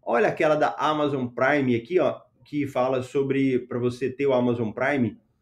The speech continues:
Lembra que um dia eu já falei no Café com Milhas? Então, essa promoção ainda continua, que você pode assinar,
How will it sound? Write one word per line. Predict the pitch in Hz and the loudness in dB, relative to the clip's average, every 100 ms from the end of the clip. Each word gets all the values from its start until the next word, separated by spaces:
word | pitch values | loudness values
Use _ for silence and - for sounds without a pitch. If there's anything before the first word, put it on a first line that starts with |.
| _ _ _ | _ _ _
Lembra | - 190 185 143 | -2 0 2 0
que | |
um | 147 | -2
dia | 127 | 0
eu | 135 135 | 0 0
já | 123 | -4
falei | 117 123 151 | 0 2 2
no | 131 | 2
Café | 120 110 117 | -4 -6 -6
com | - | -2
Milhas? | 139 180 120 104 - _ _ _ _ _ | 0 2 2 -2 -8 _ _ _ _ _
Então, | 117 127 - | -6 -6 -6
essa | 117 123 | -10 -10
promoção | - 135 127 127 | -6 -6 -4 -4
ainda | 127 123 - | -2 -4 -4
continua, | - 160 170 - 120 139 185 185 _ _ _ _ _ _ _ _ _ _ _ _ _ | -2 -2 -2 -2 0 4 2 0 _ _ _ _ _ _ _ _ _ _ _ _ _
que | - | -8
você | 110 123 135 | -4 -2 0
pode | 120 123 | 2 2
assinar, | 123 123 185 170 180 180 170 151 - | 2 0 0 2 2 2 2 -2 -6